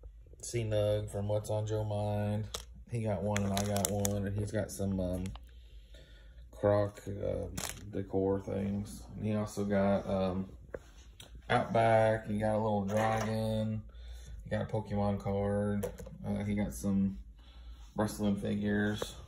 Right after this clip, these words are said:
And, um, oh yeah, he got this, this, um, Anoxel, or however you pronounce some things. And, uh, he wanted that. He said that'd be cool for his room. And I said, yeah, it would be cool for his room.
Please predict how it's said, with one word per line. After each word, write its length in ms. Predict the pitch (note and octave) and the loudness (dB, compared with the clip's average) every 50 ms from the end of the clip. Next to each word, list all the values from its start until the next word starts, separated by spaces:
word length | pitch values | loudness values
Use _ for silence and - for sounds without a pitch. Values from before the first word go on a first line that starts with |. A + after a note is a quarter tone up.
| - - - - - - - - - - - - - - - - - - - - - - - - - - - - - - - - - | -16 -16 -16 -18 -18 -20 -20 -20 -20 -20 -20 -20 -20 -20 -20 -20 -20 -20 -20 -20 -20 -20 -20 -20 -18 -18 -18 -18 -18 -20 -18 -10 -8
And, 480 | - G#2 G#2 G#2+ G#2 G2+ G#2 G2 G2 | -4 -2 0 2 2 2 4 4 4
um, 360 | F#2+ F#2+ F#2 F#2 F#2 F#2+ G2 G2+ - | 4 4 4 4 4 2 0 -2 0
oh 80 | A2 | 0
yeah, 180 | A2 A2 G#2+ G#2 | 0 2 2 2
he 100 | G#2 G#2+ | 0 0
got 220 | G#2 G#2 G#2 G#2 | 0 -2 -4 -4
this, 460 | - G2+ - - - - - - - - | -4 -6 -8 -8 -12 -12 -14 -14 -12 -8
this, 280 | - G#2 G2+ - - - | -8 -8 -8 -8 -4 -2
um, 260 | G2 G2 G2 G2 G2 F#2+ F#2 F2+ F#2 - - - - - - - | 0 2 2 2 0 -2 -4 -6 -10 -8 -10 -10 -10 -8 -6 -6
Anoxel, 420 | G2 G2+ G#2 G#2 G#2 - - - | -2 -2 -2 -4 -4 -10 -8 -4
or 380 | G#2+ G#2 G#2 G2+ G2+ G2+ G2 G2+ | -2 0 0 0 0 0 0 0
however 220 | G2+ G2+ G2+ G2+ | -2 -2 -2 -4
you 60 | G2+ | -6
pronounce 360 | G2+ - G2+ G2 G2 G2 - | -6 -6 -6 -6 -6 -8 -10
some 100 | - G2+ | -12 -12
things. 380 | G2+ - G#2 G2+ G2+ G2+ G#2 G#2 - - - - - - - - - - - - - - - - - - - - - - - - - - - - _ _ - - - - - - - - - - - | -10 -8 -8 -8 -6 -8 -8 -10 -14 -18 -16 -14 -8 -2 4 4 4 4 2 -12 -20 -20 -20 -20 -20 -20 -20 -20 -20 -20 -20 -20 -20 -20 -20 -20 _ _ -20 -20 -20 -20 -20 -20 -20 -20 -20 -16 -12
And, 340 | - G2+ G2 G2 G2 G2 E2+ | -10 -8 -6 -6 -6 -2 -2
uh, 340 | F#2 F#2+ F2+ F2 F2 F2+ G2+ G#2 - - - - - | 0 0 0 0 0 0 -2 -6 -8 -12 -16 -6 0
he 100 | - A#2 | 2 4
wanted 420 | A2 A2+ A2+ A2 G#2+ G#2 G2+ F#2+ | 4 6 6 6 6 6 4 4
that. 480 | G#2 G#2+ A2 G#2 G2+ G2 G2 - - - G#2+ | 6 6 6 8 6 6 4 2 0 -4 -4
He 80 | A2 G#2 | -4 -2
said 220 | - - G2+ G#2 | 0 2 2 4
that'd 120 | G#2 G2+ | 4 4
be 100 | G2+ G#2 | 4 2
cool 220 | - - G#2+ G2+ G2+ | 2 4 4 4 4
for 280 | - - F#2+ G2 G2 | 4 2 0 0 0
his 80 | G2 G2 | 0 0
room. 340 | G2+ G#2 G#2 G2+ G2+ G#2 G#2 | 0 0 2 2 2 2 2
And 140 | G#2+ G#2+ A2 | 2 0 -2
I 60 | G#2+ | -2
said, 160 | - A2+ A#2+ | -2 -2 0
yeah, 120 | D3 F3 | 0 0
it 80 | F3+ - | 0 0
would 140 | F#2+ - - | -2 -2 -2
be 80 | G2+ | -2
cool 240 | - - - - - - | -4 -2 -2 -4 -2 -2
for 120 | - F#2+ | -4 -2
his 100 | F#2+ F#2+ | -2 -2
room. 360 | F#2+ F#2+ G2 G2 G2 G2+ G2+ | -2 -2 -2 0 0 0 -2